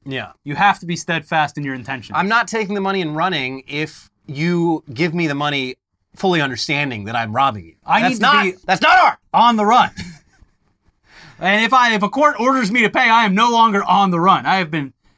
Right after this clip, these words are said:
Speaker 2: uh,
Speaker 1: Yeah.
Speaker 2: taken in by, by, by justice.
Speaker 1: By definition, not
Speaker 2: Yeah.
Speaker 1: on the run anymore.
Speaker 2: Uh-huh.
Speaker 1: So yeah, very exciting stuff, and, um,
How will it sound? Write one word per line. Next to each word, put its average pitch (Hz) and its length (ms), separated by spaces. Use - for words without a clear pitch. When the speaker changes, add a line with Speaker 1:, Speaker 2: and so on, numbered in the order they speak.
Speaker 2:
uh, 143 540
Speaker 1:
Yeah. 135 300
Speaker 2:
taken 202 240
in 214 100
by, 165 240
by, 160 320
by 151 160
justice. 143 460
Speaker 1:
By 123 180
definition, 120 640
not 92 120
Speaker 2:
Yeah. 156 180
Speaker 1:
on 104 60
the 101 40
run 117 140
anymore. 82 320
Speaker 2:
Uh-huh. 117 320
Speaker 1:
So - 100
yeah, 117 120
very 202 160
exciting 123 360
stuff, 147 340
and, 123 180
um, 117 680